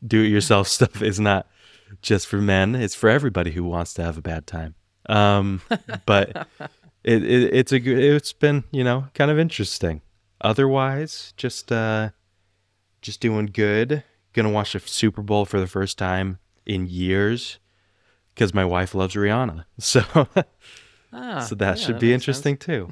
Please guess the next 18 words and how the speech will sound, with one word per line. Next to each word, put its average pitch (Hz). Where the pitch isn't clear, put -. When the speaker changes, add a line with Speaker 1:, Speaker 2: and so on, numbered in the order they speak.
Speaker 2:
<laughs> 185
Yeah, -
that's 151
awesome. 117
Speaker 1:
Yeah. -
Speaker 2:
That's 139
awesome. 113
I, 143
I, 165
I 147
love 139
not 127
painting 113
walls 117
in 214
a -
Speaker 1:
<laughs> -
Speaker 2:
house. 127